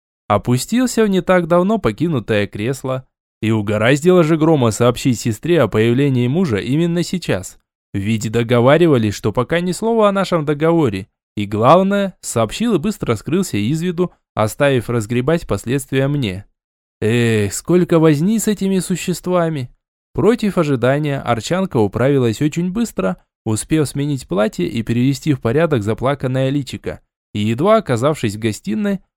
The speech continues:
она кинулась накладывать в мою тарелку еду со всего стола, следя за все увеличивающейся горкой, что хватило бы на ужин для трех эльфов. Я хотел было воспротивиться этому, но, посмотрев в счастливые глаза Арчанки,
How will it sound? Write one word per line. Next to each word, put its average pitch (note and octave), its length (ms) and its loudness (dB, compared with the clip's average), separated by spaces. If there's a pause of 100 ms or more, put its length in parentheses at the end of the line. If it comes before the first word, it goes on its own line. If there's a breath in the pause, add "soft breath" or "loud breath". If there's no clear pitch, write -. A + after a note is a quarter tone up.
(180)
она G#2+ 280 -2
кинулась A#2+ 480 0
накладывать A#2 640 0
в - 20 -6
мою A#2 220 0
тарелку B2+ 460 0
еду B2 260 -2
со D#3 160 -2
всего F3 320 -2
стола, C#3 460 -2 (360)
следя A2+ 540 -2
за A#2+ 120 2
все C3+ 220 -2
увеличивающейся G#2+ 1000 0
горкой, C#3 560 -2 (260)
что - 220 -4
хватило C#3+ 500 -2
бы F3+ 140 0
на E3+ 140 0
ужин D#3 380 0
для A#2+ 220 0
трех E3+ 320 -2
эльфов. G3+ 480 -4 (340)
Я G#2+ 200 0
хотел D3 380 -2
было C3+ 240 0
воспротивиться A#2 800 -2
этому, G#3 500 -2 (340)
но, G2+ 180 -4
посмотрев B2 680 -2
в - 40 -18
счастливые A2+ 540 -2
глаза A#2 400 2
Арчанки, C#3 640 -4